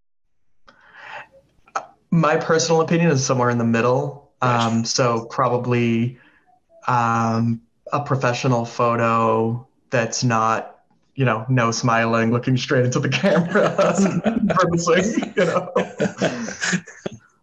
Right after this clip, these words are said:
Speaker 2: Are they happy? Are they not happy? You know, I've always, always wondered that idea, 'cause it depends on who you speak to. Some say that, you know, you don't even put your age on your, on your profile or your C V or, or,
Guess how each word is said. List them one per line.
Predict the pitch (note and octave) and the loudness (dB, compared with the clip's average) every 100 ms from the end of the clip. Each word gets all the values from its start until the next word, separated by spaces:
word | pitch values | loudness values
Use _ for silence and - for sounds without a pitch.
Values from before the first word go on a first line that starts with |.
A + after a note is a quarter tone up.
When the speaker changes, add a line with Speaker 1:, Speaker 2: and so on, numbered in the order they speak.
| - | -2
Speaker 2:
Are | C#3 | 2
they | C3 | 2
happy? | A2+ C3+ C3+ B2+ A#2 | 2 0 0 0 2
Are | A#2+ | 2
they | |
not | A#2 A#2+ B2 | 2 2 0
happy? | B2 C3 | 0 0
You | D3+ | 2
know, | E3 | 2
I've | D#3+ | 2
always, | F3+ D#3+ | 2 2
always | D3+ E3 C#3+ | 0 0 -2
wondered | C3+ C3 A#2 | 0 0 0
that | A#2 | 0
idea, | A2+ A#2+ | 0 -2
'cause | B2+ A#2+ - - - | -2 -4 -8 -10 -6
it | - - | 0 0
depends | - - F#3+ | 0 0 0
on | E3 | 0
who | D3+ | -2
you | B2 | -2
speak | - C3+ | -2 0
to. | A#2 | 0
Some | G#2+ C#3 | 0 -2
say | B2 B2+ | 0 0
that, | A#2+ A#2 - | 0 -4 -6
you | - B2 | -4 -2
know, | G#2+ G#2+ - - - _ _ - | 0 -2 -4 -14 -20 _ _ -10
you | - | -4
don't | E3 D3+ | 0 0
even | B2+ | -2
put | A#2+ | -2
your | A#2 A#2 | -2 0
age | A#2 C3 F3+ C#3 - - - _ _ _ _ | 0 2 0 0 -4 -6 -10 _ _ _ _
on | C3+ B2+ | -4 -2
your, | A2+ G#2 G2+ - | 0 -2 -4 -4
on | A2+ | -2
your | G#2+ G2 G2 _ | -2 -4 -6 _
profile | - A#2+ A2+ - G#2 | -6 -2 -2 -2 -2
or | G2+ G#2 | 0 0
your | G2+ | 0
C | - A#2+ G#2+ | 0 0 0
V | A2+ G#2 G2 | 0 0 0
or, | G2 F#2+ | -2 -2
or, | B2 G#2+ | -2 -4